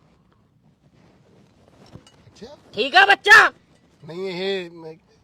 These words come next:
Speaker 1: ਸਾਡੇ ਪਿੰਡਾਂ 'ਚ ਧਰਨ ਧੁਰਨ ਬਹੁਤ ਪੈਂਦੀ ਆ, ਜ-, ਬੁੜੀਆਂ ਦੇ, ਬੰਦਿਆਂ ਦੇ ਨਾੜ ਚੜ੍ਹ ਜਾਂਦੀ ਆ ਕਈ ਵਾਰ। ਆ ਮੂਹਰੇ ਹੁਣ ਗਰਮੀ ਆਊਗੀ, ਹੈਂ, ਚੀਗਾ ਚੁਗਾ ਪੈਂਦੇ ਨੇ, ਕੋਈ ਇਹਦਾ ਮੰਤਰ?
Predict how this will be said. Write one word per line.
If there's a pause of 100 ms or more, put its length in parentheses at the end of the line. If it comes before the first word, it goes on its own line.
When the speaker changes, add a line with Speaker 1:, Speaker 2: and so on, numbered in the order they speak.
(120)
Speaker 1:
ਸਾਡੇ
ਪਿੰਡਾਂ
'ਚ
ਧਰਨ
ਧੁਰਨ
ਬਹੁਤ
ਪੈਂਦੀ
ਆ,
ਜ-,
ਬੁੜੀਆਂ
ਦੇ,
ਬੰਦਿਆਂ
ਦੇ (380)
ਨਾੜ
ਚੜ੍ਹ
ਜਾਂਦੀ
ਆ
ਕਈ
ਵਾਰ। (340)
ਆ
ਮੂਹਰੇ
ਹੁਣ
ਗਰਮੀ
ਆਊਗੀ, (400)
ਹੈਂ,
ਚੀਗਾ
ਚੁਗਾ
ਪੈਂਦੇ
ਨੇ,
ਕੋਈ
ਇਹਦਾ
ਮੰਤਰ?